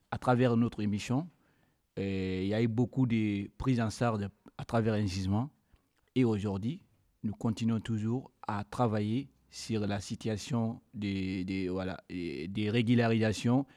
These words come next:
Et, euh, aussi, on a créé une autre plateforme qui s'appelle sur WhatsApp, et la plateforme des jeunes majeurs. Et parce que les anciens mineurs isolés sont devenus aujourd'hui des majeurs. Il faut, ils sont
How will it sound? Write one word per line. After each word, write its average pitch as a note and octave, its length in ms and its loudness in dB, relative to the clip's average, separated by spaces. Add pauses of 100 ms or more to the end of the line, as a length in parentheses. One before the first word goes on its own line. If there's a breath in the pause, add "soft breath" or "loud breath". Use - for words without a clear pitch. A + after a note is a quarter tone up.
(260 soft breath)
Et, G2+ 880 2
euh, G#2 60 -4
aussi, G#2+ 300 -2
on G#2+ 100 2
a G#2 100 0
créé A#2 360 2
une A2 140 4
autre G2+ 120 -4
plateforme A#2 460 -2
qui - 160 -12
s'appelle G2+ 500 0
sur G2+ 160 -4
WhatsApp, G2 320 -2 (840)
et F#2+ 320 2
la G2+ 200 2
plateforme A2+ 500 2
des G2 160 0
jeunes B2 280 4
majeurs. F#2+ 420 0 (720)
Et F#2+ 240 0
parce G2 160 -4
que F#2+ 220 0 (240)
les A2 240 2
anciens C#3 240 6
mineurs B2+ 400 6 (120)
isolés A#2+ 360 6
sont A2 160 0
devenus G2+ 320 0
aujourd'hui G2 340 -2
des F2+ 80 -2
majeurs. F#2 400 -2 (400)
Il A2+ 80 -6
faut, G#2 240 -6
ils G#2 80 -6
sont A#2 400 -2